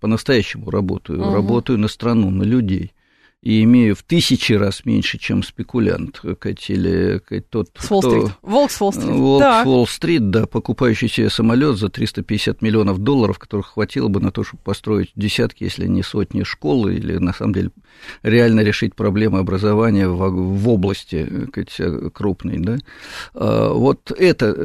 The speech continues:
Speaker 1: людей тормозит, люди перестают работать. Понимаете, вот, э, гигантское неравенство тормозит, э, хороший творческий труд. Девяносто процентов людей. Не десяти процентов тех, кто милли-, миллионеры, а,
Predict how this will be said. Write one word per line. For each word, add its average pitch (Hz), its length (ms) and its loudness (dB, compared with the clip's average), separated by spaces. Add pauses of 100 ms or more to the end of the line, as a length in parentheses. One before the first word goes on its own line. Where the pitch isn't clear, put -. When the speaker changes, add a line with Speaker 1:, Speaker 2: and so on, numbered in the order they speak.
Speaker 1:
людей 120 340 2
тормозит, 117 560 0
люди 107 180 0
перестают 110 380 -4
работать. 104 400 -4 (420)
Понимаете, 117 420 2
вот, 107 260 -2
э, 107 220 2
гигантское 117 580 2
неравенство 120 720 4
тормозит, 120 800 0 (160)
э, 87 420 -2
хороший 113 520 0
творческий 113 680 -4
труд. - 300 -2 (840)
Девяносто 110 520 2
процентов - 580 -4
людей. 110 340 -4 (540)
Не 113 140 2
десяти 117 280 -2
процентов - 540 -4
тех, - 200 -6
кто - 140 -8
милли-, 95 400 0
миллионеры, 92 640 0
а, - 220 -6